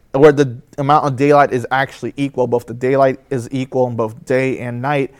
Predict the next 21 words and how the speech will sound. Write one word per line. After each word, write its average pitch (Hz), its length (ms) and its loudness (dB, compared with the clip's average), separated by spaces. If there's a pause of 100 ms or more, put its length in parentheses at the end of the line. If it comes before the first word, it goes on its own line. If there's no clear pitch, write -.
(200)
And 139 100 -6
that 202 180 0
actually 196 360 -4
tends 180 360 -10
to 160 60 -2
happen 165 440 -2
more 139 360 -4 (340)
just 185 240 -4
a 147 80 0
few 202 380 -4
days 165 360 0
before 160 640 -2
the 170 180 -4
equinox 147 520 -2
in 143 140 -8
the 127 80 -6
spring 165 640 -4 (360)
and 131 60 -4
a 131 120 -6
couple 156 180 -2
days 143 260 0